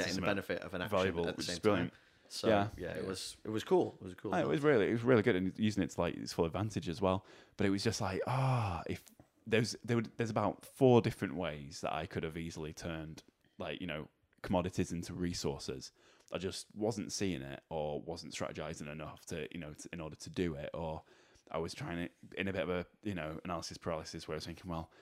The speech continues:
Speaker 2: if I have water, I could turn that maybe into clay. But then if I take, um, electricity, I can turn it into gold,"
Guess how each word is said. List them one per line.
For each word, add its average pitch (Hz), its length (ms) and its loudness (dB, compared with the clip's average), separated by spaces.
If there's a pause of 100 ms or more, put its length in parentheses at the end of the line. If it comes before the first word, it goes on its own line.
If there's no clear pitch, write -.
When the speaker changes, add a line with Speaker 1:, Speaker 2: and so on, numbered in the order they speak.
(160)
Speaker 2:
if - 40 -10
I 104 40 -4
have 98 220 -4
water, 107 440 0
I - 60 -10
could 80 140 -12
turn 80 260 -6
that 80 200 -10
maybe 82 300 -8
into 78 220 -10
clay. 87 340 -2 (380)
But 80 80 -4
then 90 240 -2
if - 180 -8
I 85 260 -2 (100)
take, - 380 -8 (200)
um, 87 240 -6 (400)
electricity, 82 600 -4
I - 40 -4
can 87 140 -4
turn 82 200 -4
it 78 40 -8
into - 160 -12
gold," 73 440 0